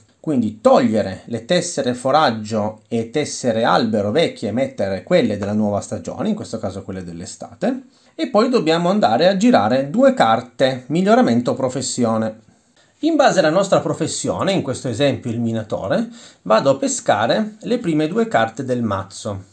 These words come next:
Vado a scegliere in base alle mie necessità quale delle due carte tengo e quale vado a scartare, e quella che decido di tenere la vado a mettere in questo spazio.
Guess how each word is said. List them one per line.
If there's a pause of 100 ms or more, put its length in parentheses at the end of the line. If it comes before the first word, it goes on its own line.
(260)
Vado
a
scegliere
in
base
alle
mie
necessità (220)
quale
delle
due
carte
tengo
e
quale
vado
a
scartare, (380)
e
quella
che
decido
di
tenere
la
vado
a
mettere
in
questo
spazio.